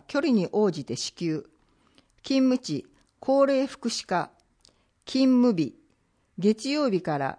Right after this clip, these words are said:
金曜日の週五日以内。午前八時三十分から午後五時十五分までのうち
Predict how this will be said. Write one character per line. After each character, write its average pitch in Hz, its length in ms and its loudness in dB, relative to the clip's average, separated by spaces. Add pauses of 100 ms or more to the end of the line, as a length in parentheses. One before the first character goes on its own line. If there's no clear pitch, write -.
(140)
金 254 280 2
曜 247 220 4
日 160 100 -2
の 143 100 -2
週 254 300 -4
五 - 260 -6
日 226 160 2
以 214 100 2
内。 160 300 -2 (720)
午 240 180 2
前 240 180 0
八 196 280 -4
時 226 100 -2
三 240 260 2
十 262 120 -4
分 185 260 -4
か 156 160 -6
ら 135 220 -6 (100)
午 233 160 0
後 214 120 2
五 220 160 2
時 202 180 -2
十 233 220 -2
五 202 120 2
分 202 220 0
ま 170 100 0
で 151 80 -4
の 143 160 -2
う 135 60 -6
ち - 340 -12